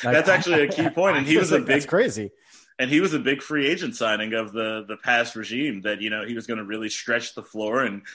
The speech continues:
Speaker 2: maybe provide some surprising defense next to Markkanen. And so it's funny. I think I saw you, Doug, bring him up on Twitter. And I, you know, I used to give a lot of shit to Chandler Hutchinson, but, um, you know, I did not even really think about Luke <laughs> Kornet being on the team. So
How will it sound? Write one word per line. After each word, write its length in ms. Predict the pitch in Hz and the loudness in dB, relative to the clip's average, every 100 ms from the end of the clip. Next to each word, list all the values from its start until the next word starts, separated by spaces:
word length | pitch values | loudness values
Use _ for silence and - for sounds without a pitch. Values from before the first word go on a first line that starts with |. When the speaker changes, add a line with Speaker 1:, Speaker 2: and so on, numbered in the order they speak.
| - | -14
Speaker 2:
maybe 360 | 101 113 117 110 | -4 -2 0 -2
provide 480 | 120 110 113 113 117 | -6 0 2 2 -2
some 100 | 113 | -10
surprising 520 | 113 117 117 117 120 | -8 -2 0 0 -4
defense 420 | 117 135 120 107 | -6 -6 -6 -4
next 240 | 110 110 | -4 -4
to 60 | - | -6
Markkanen. 400 | 104 117 127 101 | -4 -4 -4 -8
And 100 | 98 | -8
so 240 | - 107 98 - - - | -6 -6 -6 -16 -12 -8
it's 120 | 151 | -2
funny. 240 | 175 165 | 0 4
I 60 | 127 | 2
think 160 | 156 | 2
I 80 | 190 | 0
saw 300 | 139 - 135 | 0 0 2
you, 280 | 127 113 147 | 2 2 0
Doug, 360 | 110 104 101 - | 2 -2 -2 -4
bring 200 | 110 120 | -4 -4
him 200 | 120 107 | -6 -4
up 160 | 120 | -2
on 180 | 110 98 | -4 -8
Twitter. 380 | - 127 123 104 | -8 -4 -2 -2
And 100 | 104 | -2
I, 140 | 110 - - _ | -4 -6 -16 _
you 80 | 143 | 0
know, 80 | 131 | 2
I 100 | 123 | 4
used 240 | 135 156 | 2 0
to 180 | - 127 | -2 -2
give 200 | 110 131 | 0 -2
a 60 | 117 | -2
lot 280 | 110 113 113 | 0 0 -2
of 80 | |
shit 240 | 98 127 123 | -4 -6 -8
to 100 | 101 | -8
Chandler 300 | 127 117 101 | -6 -6 -4
Hutchinson, 540 | 117 - - - 95 | -6 -6 -10 -12 -12
but, 220 | 95 98 95 - _ - | -6 -6 -6 -16 _ -4
um, 480 | 120 113 104 101 - _ - | 0 0 -2 -8 -14 _ -6
you 80 | 135 | 0
know, 160 | 120 107 | 0 0
I 220 | 110 120 | 2 2
did 400 | 120 95 90 127 | 0 -4 -2 -2
not 300 | 127 117 117 - | 0 -2 -2 -2
even 400 | 120 117 107 101 | -6 -6 -8 -6
really 360 | 107 107 101 - | -6 -4 -6 -4
think 200 | 120 120 | -4 -4
about 260 | 101 110 120 | -2 -2 0
Luke 240 | 123 139 | -2 0
<laughs> 200 | - - | -2 2
Kornet 480 | 180 135 123 120 - | 4 4 2 2 0
being 260 | 123 117 | 0 0
on 200 | 120 123 | 0 0
the 80 | 127 | 0
team. 420 | 127 - 180 139 | 0 0 2 2
So 300 | 131 160 135 | 0 2 2